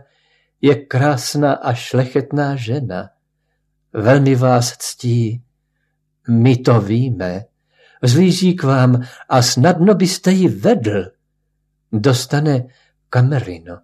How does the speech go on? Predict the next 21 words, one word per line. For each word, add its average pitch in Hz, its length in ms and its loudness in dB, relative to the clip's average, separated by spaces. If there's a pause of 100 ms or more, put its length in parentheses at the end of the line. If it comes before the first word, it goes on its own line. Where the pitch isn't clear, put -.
(460)
Dostal 127 340 2
byste 147 380 2
moc 131 520 2
a 151 120 0
bohatství. 113 1120 -2 (880)
Opatřili 165 560 2
bychom 160 460 0
vám 151 380 -2
místo, 160 480 -2 (440)
kde 117 180 0
byste 165 340 0
mohl 170 320 0
uplatňovat 127 800 2
vliv 120 400 -2
na 113 180 2
běh 117 320 -2
událostí. 107 1080 -4 (1080)
Vaší 123 680 2 (500)
radě 139 340 2
bychom 147 460 0
přikládali 160 800 0